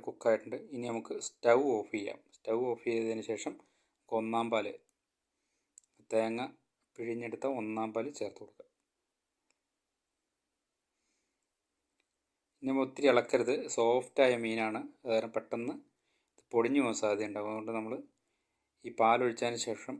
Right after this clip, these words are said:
ഒന്നാം പാലൊഴിച്ചതിന് ശേഷം വളരെ സോഫ്റ്റായിട്ട് ഇതേപോലെ ഒന്ന് മിക്സ് ചെയ്ത് കൊടുക്കാം.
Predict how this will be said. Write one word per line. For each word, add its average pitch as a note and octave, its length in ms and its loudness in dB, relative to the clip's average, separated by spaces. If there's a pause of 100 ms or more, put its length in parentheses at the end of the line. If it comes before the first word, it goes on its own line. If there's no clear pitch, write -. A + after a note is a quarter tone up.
(120)
ഒന്നാം A2+ 240 -2
പാലൊഴിച്ചതിന് A#2+ 520 2
ശേഷം A2+ 220 -6 (540)
വളരെ A2+ 420 2 (1400)
സോഫ്റ്റായിട്ട് A#2 680 4
ഇതേപോലെ A#2 380 6
ഒന്ന് C3+ 160 -2 (440)
മിക്സ് A#2+ 340 0
ചെയ്ത് G#2+ 180 2
കൊടുക്കാം. - 260 -12